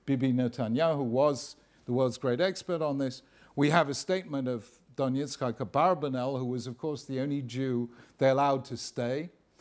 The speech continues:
you know, 'cause he was Chancellor of the, ex-, uh, he was the George Osborne of his day, although I think perhaps, I, no comment on that, absolutely. <laughs>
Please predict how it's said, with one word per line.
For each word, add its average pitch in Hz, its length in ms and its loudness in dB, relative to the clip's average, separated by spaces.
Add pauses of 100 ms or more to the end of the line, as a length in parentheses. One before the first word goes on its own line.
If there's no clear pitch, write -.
(240)
you 127 140 0
know, 120 180 2
'cause 117 280 -6
he 127 120 -2
was 123 260 -4
Chancellor 135 500 -6
of 117 80 0
the, 120 100 -2
ex-, - 240 -12
uh, - 360 -14
he 127 120 -6
was 123 380 -6
the 127 80 -8
George 135 340 0
Osborne 135 560 -2
of 117 80 -8
his 110 180 -8
day, 156 320 -6 (380)
although 123 160 -4
I 113 100 -2
think 117 360 -4
perhaps, - 440 -6
I, 123 320 -2
no 131 240 2
comment 104 440 -4
on 98 100 -8
that, 104 140 -8
absolutely. 120 480 -2
<laughs> - 1300 0